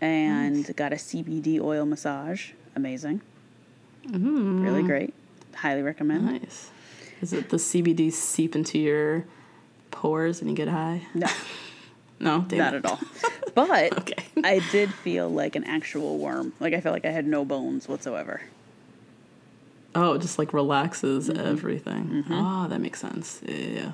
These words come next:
Speaker 2: Oh,
Speaker 1: Mm-hmm.
Speaker 2: cool. Gotta try that.
Speaker 1: Um,
Speaker 2: Mm-hmm.
Speaker 1: however,
Speaker 2: Mm.
Speaker 1: Woodstock, and I would dare to say all upstate New York, is so racist.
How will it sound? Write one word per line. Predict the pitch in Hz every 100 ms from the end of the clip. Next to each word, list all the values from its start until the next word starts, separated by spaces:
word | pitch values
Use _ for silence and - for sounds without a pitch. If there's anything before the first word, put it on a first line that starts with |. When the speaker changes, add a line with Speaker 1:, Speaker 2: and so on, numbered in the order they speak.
| -
Speaker 2:
Oh, | 175
Speaker 1:
Mm-hmm. | 185 160
Speaker 2:
cool. | 190 180 - -
Gotta | 180
try | - -
that. | - - - - - - - 160 160 151
Speaker 1:
Um, | 156
Speaker 2:
Mm-hmm. | 151 156 151 147 - - - - - - - -
Speaker 1:
however, | 285 277 226 165 - - - - - - - - - - - - - - - -
Speaker 2:
Mm. | 160 156 - - - - - - - - - 165 156
Speaker 1:
Woodstock, | 208 392 440 - 160 139 139 - - - - - -
and | 175
I | 165
would | 175 170 175
dare | 202 269
to | 196
say | 170 160 143
all | 143 147
upstate | 131 127 - 127 120
New | 123
York, | 127 127 123 - -
is | 135 151 -
so | - - - - - - - - - 359
racist. | 262 311 339 - 370 392 - -